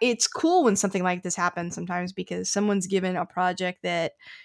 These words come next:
they might not have gotten otherwise, but they are absolutely qualified and talented. Uh,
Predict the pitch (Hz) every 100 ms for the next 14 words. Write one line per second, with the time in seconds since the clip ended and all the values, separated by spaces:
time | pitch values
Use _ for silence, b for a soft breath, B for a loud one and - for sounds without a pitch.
0 | B 202 202 208 190 185 175 175 170 175
1 | 180 196 180 175 170 170 170 - 180 190
2 | 185 143 185 196 - 180 180 190 170 -
3 | 165 156 - 160 170 - - - 175 196
4 | 175 170 - 180 175